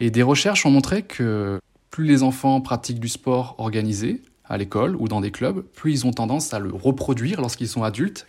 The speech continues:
car l'exercice régulier devient une partie de leur routine quotidienne ou hebdomadaire. Alors selon vous, que peuvent faire les gouvernements, les écoles, les autorités sanitaires et entreprises pour encourager les gens à faire plus d'exercice ?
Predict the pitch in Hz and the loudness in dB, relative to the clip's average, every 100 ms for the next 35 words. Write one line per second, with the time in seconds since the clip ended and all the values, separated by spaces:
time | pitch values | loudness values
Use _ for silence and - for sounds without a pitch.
0 | - - 110 104 113 - 120 120 110 110 | -12 -4 -4 -2 -4 -4 -4 -4 -4 -2
1 | 131 147 107 107 104 - - - 139 120 | 0 0 -2 -2 -4 -6 -8 -6 0 0
2 | 107 101 120 113 117 - 101 107 143 117 | 0 -2 -4 -2 -4 -4 0 0 2 -2
3 | 101 110 101 92 90 101 - - 113 117 | 0 0 -2 -2 -6 -8 -16 -4 0 0
4 | - 151 147 233 240 180 170 156 127 - | 2 4 4 2 4 2 4 0 0 0
5 | 180 131 117 123 120 107 104 104 180 117 | 4 4 2 2 2 0 -2 -2 0 0
6 | 98 110 - 107 139 131 101 113 123 117 | 0 -2 -2 2 2 2 -2 -4 -2 0
7 | 117 107 127 117 - 104 151 - 156 - | -2 -2 0 0 0 0 0 0 2 2
8 | 120 - 127 156 113 107 104 110 107 95 | 0 0 -4 -2 -2 -2 -2 -2 -2 0
9 | 117 101 98 117 160 101 - 104 - 107 | 0 0 0 0 -2 -6 -8 -14 -6 -4
10 | 110 113 117 175 180 - | -2 -2 -4 -8 -8 -14